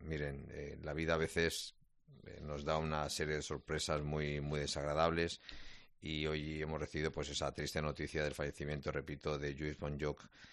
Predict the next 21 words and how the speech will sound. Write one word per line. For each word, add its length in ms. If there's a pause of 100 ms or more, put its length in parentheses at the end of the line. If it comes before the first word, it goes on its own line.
(260)
que 600
era 180
presidente 460
de 80
la 100
Peña 320
de, 600
de 120
Breda. 320
Sí, 340
descanse 500
en 80
paz 500 (260)
y 460 (640)
un 480
fuerte 500
abrazo 360
a 40
toda 200
la 60
familia 640